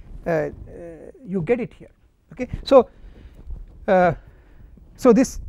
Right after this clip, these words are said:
<coughs> so this, uh, this identification is via L in this case. So the moral of the story is the ring of functions, uh, corresponding to a closed subset is given by, uh, corresponding to a closed subset given by an ideal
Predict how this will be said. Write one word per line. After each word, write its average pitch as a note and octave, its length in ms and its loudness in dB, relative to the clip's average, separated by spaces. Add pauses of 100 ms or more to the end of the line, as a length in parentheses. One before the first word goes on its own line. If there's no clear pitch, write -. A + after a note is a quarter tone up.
<coughs> - 180 -2
so B3+ 180 0
this, A3 460 -4
uh, D#3+ 160 -6 (720)
this F3+ 180 -2
identification G3+ 600 -4
is F3 100 -8
via E3 380 -4
L C#3+ 80 -12 (2000)
in - 80 -16
this C#3 140 -14
case. - 280 -20 (640)
So - 120 4
the C4+ 80 6
moral A#3+ 260 4
of D4+ 60 6
the C#4+ 60 4
story C4 360 4
is C#4 120 -4
the E3+ 160 -2
ring A#3 260 4
of D#4 120 2
functions, C4 720 -4 (540)
uh, E3 220 -2 (180)
corresponding A3+ 600 -2
to A3 100 2
a G3 80 0
closed A3+ 340 0
subset A3+ 340 -6 (600)
is F#3 140 -2
given G#3+ 320 2
by, G3+ 240 0 (600)
uh, D#3 440 -6 (360)
corresponding A3+ 380 -2
to A3 80 2
a F#3+ 40 -6
closed A3+ 240 2
subset G#3 320 -4
given G#3 220 -6
by G3+ 80 -2
an F#3+ 120 -8
ideal C4 340 -4